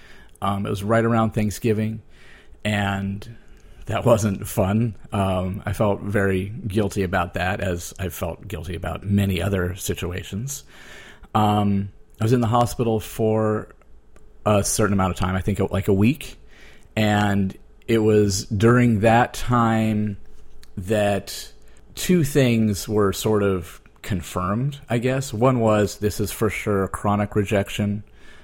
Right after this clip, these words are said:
not something that can be treated with a, a little steroid pulse or something. And one of my doctors, with not a lot of detective work,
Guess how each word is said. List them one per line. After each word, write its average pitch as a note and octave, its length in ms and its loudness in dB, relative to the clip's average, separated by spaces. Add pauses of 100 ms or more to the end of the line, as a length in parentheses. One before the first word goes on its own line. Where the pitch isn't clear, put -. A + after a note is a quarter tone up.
not G2 500 2
something F#2+ 340 -2
that F#2 100 -2
can G2 100 -2
be F#2 100 0
treated G2 380 0
with F2+ 200 -2
a, F#2 340 -2 (300)
a G2+ 80 -10
little G2 240 -4
steroid G2 440 0
pulse F#2 320 -2
or F2+ 80 -4
something. F#2 480 -6 (580)
And G2+ 720 0 (380)
one A#2+ 320 4
of A2+ 80 4
my A2+ 160 4
doctors, G#2+ 540 4
with G#2+ 300 2
not C#3+ 380 2
a G#2 60 0
lot G2+ 340 4
of F#2 340 -2 (180)
detective G#2+ 580 0
work, F#2+ 500 0